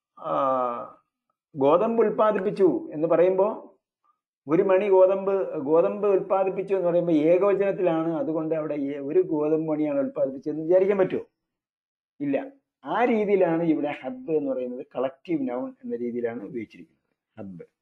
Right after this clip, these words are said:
യഥാർത്ഥത്തിൽ അതിന്റെ ഏകവചനം എന്താണ്? ഹബ്ബത്തുൻ ഉണ്ട്.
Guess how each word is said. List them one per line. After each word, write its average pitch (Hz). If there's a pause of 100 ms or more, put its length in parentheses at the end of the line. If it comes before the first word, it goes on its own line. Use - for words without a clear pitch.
(540)
യഥാർത്ഥത്തിൽ 214
അതിന്റെ 185
ഏകവചനം 170
എന്താണ്? 127 (120)
ഹബ്ബത്തുൻ 160
ഉണ്ട്. 101